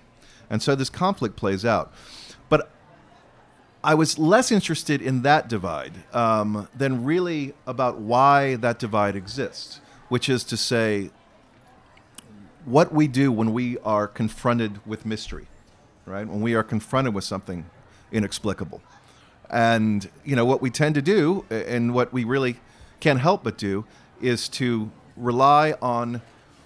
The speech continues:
our own worldviews, our own conceptions of how the world works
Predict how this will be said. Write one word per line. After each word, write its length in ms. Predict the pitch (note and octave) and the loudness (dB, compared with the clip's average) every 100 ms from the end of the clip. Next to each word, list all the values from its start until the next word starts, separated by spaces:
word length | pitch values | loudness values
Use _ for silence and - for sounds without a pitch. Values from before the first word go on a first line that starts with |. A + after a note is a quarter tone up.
| - - _ _ - _ _ - | -20 -20 _ _ -20 _ _ -4
our 160 | A#2 C3 | 0 2
own 200 | D3 C#3+ | 2 0
worldviews, 600 | C3 B2 F#2+ F#2 F2 - | 0 -2 -4 -8 -10 -10
our 140 | A2 A2 | -4 0
own 120 | B2+ | -2
conceptions 920 | - A2 - C#3+ D3 - F2+ - - - | -2 -4 -2 0 -2 -4 -8 -10 -12 -10
of 120 | G#2+ | 0
how 160 | A#2+ | 2
the 80 | B2 | 2
world 260 | A2 A2+ G#2+ | 0 -2 -2
works 520 | G#2+ A2 E2+ - | -2 -4 -4 -12